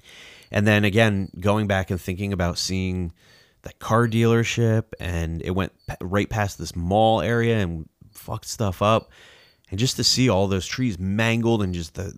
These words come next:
all the signs completely gone and the busted out windows on all these buildings, it was a, it was a pretty interesting sight to behold, I have to tell you. It's, I've never seen any kind of significant damage like that on, like, a grand scale.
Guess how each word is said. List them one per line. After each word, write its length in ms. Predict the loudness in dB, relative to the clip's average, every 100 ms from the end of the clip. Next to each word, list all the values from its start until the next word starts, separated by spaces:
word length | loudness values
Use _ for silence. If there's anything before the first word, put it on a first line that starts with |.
| -2
all 160 | -2 0
the 100 | 0
signs 720 | 2 2 2 0 0 -2 -4
completely 520 | -8 -6 -4 -2 0
gone 300 | 0 2 2
and 60 | 0
the 140 | -4
busted 380 | -8 -6 -6 -2
out 200 | 0 0
windows 540 | 0 0 2 2 2 0
on 140 | 0
all 160 | 0 0
these 140 | -2
buildings, 640 | 0 0 2 0 -2 -4 -10 -20 -20 -20 _ _ _ _ _
it 100 | 0
was 140 | 2 4
a, 140 | 2 0 -4
it 120 | 0
was 140 | 0 0
a 60 |
pretty 380 | -2 -2 0 0
interesting 840 | 0 -2 -4 -4 -4 -2 -2 -6 -10
sight 320 | -2 0 0
to 80 | -2
behold, 440 | -2 2 2 0 -2
I 60 |
have 200 | -4 -4
to 80 | -6
tell 220 | -4 -2
you. 100 | -2
It's, 300 | -4 -8 -12 -6
I've 160 | -6 -2
never 320 | -2 -2 -2
seen 480 | -6 -4 -4 -4 -8 _ _ _ _ _ _ _ _ _ _ _ _ _ _
any 240 | 0 0 0
kind 240 | 0 0
of 100 | -2
significant 960 | -4 -4 -4 -4 -2 -2 0 -2 -4 -2
damage 480 | -2 -2 -2 -4
like 180 | -4 -2
that 180 | -2 -2
on, 160 | -2 -2
like, 160 | -4
a 40 | -4
grand 520 | -2 -2 -2 -2 -4
scale. 500 | -2 -2 -2 -6